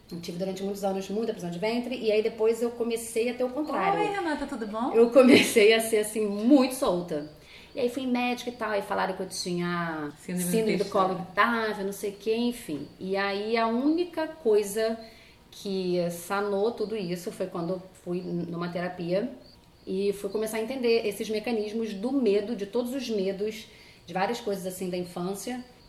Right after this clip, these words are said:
Speaker 1: que se manifestavam na minha barriga, seja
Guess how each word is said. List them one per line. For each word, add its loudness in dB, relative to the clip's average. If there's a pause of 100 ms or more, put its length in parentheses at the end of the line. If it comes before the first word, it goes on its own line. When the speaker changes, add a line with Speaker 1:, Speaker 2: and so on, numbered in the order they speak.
(100)
Speaker 1:
que -4
se -4
manifestavam -2 (160)
na -6
minha -4
barriga, -2 (140)
seja -2